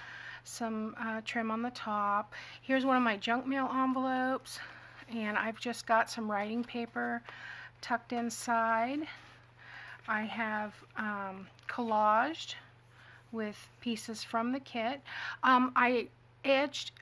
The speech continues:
edged, aged, distressed, that's the word I'm looking for, distressed everything with, um,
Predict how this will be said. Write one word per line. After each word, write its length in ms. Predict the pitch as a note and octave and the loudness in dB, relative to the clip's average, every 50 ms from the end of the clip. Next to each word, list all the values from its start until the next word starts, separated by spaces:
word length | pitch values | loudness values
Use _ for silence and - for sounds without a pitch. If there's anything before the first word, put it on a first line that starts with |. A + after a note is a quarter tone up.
| - - - - - - - - F3+ F#3 | -20 -20 -20 -20 -16 -12 -12 -10 -10 -10
edged, 280 | F3+ F#3 - - - - - - | -10 -8 -10 -10 -10 -10 -10 -6
aged, 600 | B3+ C4+ C4+ C4+ C4+ C4+ B3 B3 - - - - - - A3+ | -4 -2 -2 -2 -2 -2 -4 -4 -8 -8 -8 -8 -12 -8 -4
distressed, 600 | G3+ B3 A#3 - - - B3+ F#3 - - - - | -2 0 0 0 2 4 4 2 2 0 -6 -6
that's 200 | A#3+ A3+ A3 - | -6 -6 -6 -4
the 60 | A#3 | -4
word 120 | A3+ G#3+ G#3+ | -4 -4 -4
I'm 100 | G#3+ G#3+ | -4 -4
looking 220 | G#3 - - G#3+ | -6 -6 -8 -8
for, 160 | - - G#3 | -4 -4 -4
distressed 480 | G3 A3+ A3 - - C#4 D4+ C#4+ - - | -4 -4 -6 -4 -2 0 0 0 -2 -4
everything 560 | B3 A#3 B3+ B3 A#3+ - B3+ B3+ B3+ B3+ A#3+ | -4 -2 -2 -4 -4 -2 -2 0 0 0 0
with, 400 | A3 A3 G#3 G#3 G#3+ G#3 - - - - - - - - - - - - - | -2 -2 -2 -2 -4 -6 -10 -18 -18 -16 -14 -12 -12 -10 -12 -12 -12 -8 -4
um, 520 | A3+ A3 G#3+ G#3 G#3 G#3 G#3+ G#3+ G#3+ G#3+ | -2 -2 0 0 -2 -2 -2 -4 -6 -8